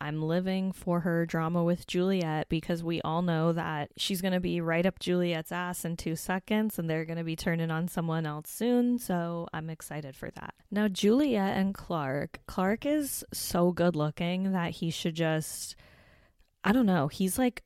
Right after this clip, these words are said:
one of those guys that's, like, too good looking for anything. Like, you're too pretty boy looking. I don't know. He's a very handsome guy, but the whole thing is, like, he doesn't wanna film. He feels awkward being on camera, all this stuff. But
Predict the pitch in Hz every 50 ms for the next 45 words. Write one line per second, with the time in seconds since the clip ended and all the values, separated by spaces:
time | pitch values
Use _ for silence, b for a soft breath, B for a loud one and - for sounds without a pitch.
0 | _ _ - 190 175 190 196 208 226 214 233 233 208 - - 170 160 160 165 160
1 | - 165 160 - - 170 170 - - - - - 180 175 170 165 175 175 - 156
2 | 151 147 - - 165 165 165 - - 160 165 - - 147 147 160 156 151 - -
3 | - - - 165 160 170 175 185 170 - - - - - 170 175 190 185 160 _
4 | - - - - - 214 202 202 202 196 196 196 190 - - - - 185 180 180
5 | 175 170 170 151 160 156 156 156 156 147 151 147 147 - - 147 143 143 143 143
6 | 143 - - 156 151 147 147 143 135 120 110 151 165 165 180 165 180 180 180 196
7 | 196 202 202 190 185 160 165 165 - - 165 156 151 151 143 135 131 139 147 -
8 | 139 143 - B B B B B B B B B B B - 214 220 240 240 226
9 | - 196 185 185 185 190 185 - - 175 170 165 - - 160 160 - - 156 165
10 | 170 202 196 - - 170 180 190 196 185 180 - - 196 185 175 170 170 170 170
11 | 170 170 170 175 175 160 - 165 165 - 165 165 170 165 - - 160 156 156 165
12 | - 175 175 170 175 165 170 170 170 170 170 170 170 170 - - 170 156 160 165
13 | 160 160 160 160 160 151 - 156 160 165 165 175 170 - - - 170 165 165 -
14 | - - 175 170 160